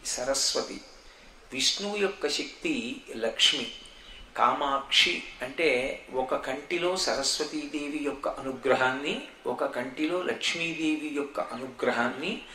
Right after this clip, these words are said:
తన యొక్క దృష్టి ప్రసారము చేత అనుగ్రహించగలిగినటువంటి తల్లి। కేవలం ఆవిడ చూపు పడితే చాలు, లక్ష్మీ కటాక్షం కావాలి అనుకున్న వాళ్ళకి లక్ష్మీ కటాక్షం అబ్బుతుంది,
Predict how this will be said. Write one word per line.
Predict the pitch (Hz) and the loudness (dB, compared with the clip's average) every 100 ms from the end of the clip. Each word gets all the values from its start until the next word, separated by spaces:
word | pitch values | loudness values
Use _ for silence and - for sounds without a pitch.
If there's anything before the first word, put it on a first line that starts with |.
| - - - - - | -16 -16 -16 -14 -4
తన | 135 | -2
యొక్క | 165 165 151 - | 0 0 -2 -2
దృష్టి | 147 135 127 - - | -4 -4 -6 -4 -6
ప్రసారము | - - 165 - 165 156 143 143 139 | -8 -4 0 6 6 6 2 -4 -4
చేత | 135 165 | -2 -2
అనుగ్రహించగలిగినటువంటి | - 131 151 - 131 139 135 139 127 120 120 113 120 143 147 - | 0 -2 -2 0 0 0 -2 -2 0 0 -2 -2 -4 -4 -4 -4
తల్లి। | - 110 107 107 - - | -2 -4 -6 -12 -18 -10
కేవలం | 120 131 151 160 160 120 117 - - | -4 0 2 4 4 2 -2 -8 -4
ఆవిడ | 131 143 | 0 0
చూపు | 131 - - 175 214 208 | -2 -2 -2 -2 -2 -2
పడితే | 196 151 135 175 | 0 0 0 -4
చాలు, | 160 - - - - - - - - - - - - | -2 -2 -4 -8 -18 -20 -20 -20 -20 -20 -20 -20 -8
లక్ష్మీ | 120 120 - 156 165 | -6 0 2 2 0
కటాక్షం | 170 160 156 156 - 156 151 | 0 4 4 4 0 0 0
కావాలి | 147 139 143 143 147 151 | 2 2 4 4 4 2
అనుకున్న | 143 139 139 143 | 0 -2 -4 -2
వాళ్ళకి | 139 143 156 - | 0 2 2 2
లక్ష్మీ | 135 - 156 160 | 0 0 0 -2
కటాక్షం | 151 143 135 - 139 131 | -2 0 0 0 -2 -2
అబ్బుతుంది, | 120 123 123 117 110 113 | -4 -4 -6 -6 -6 -6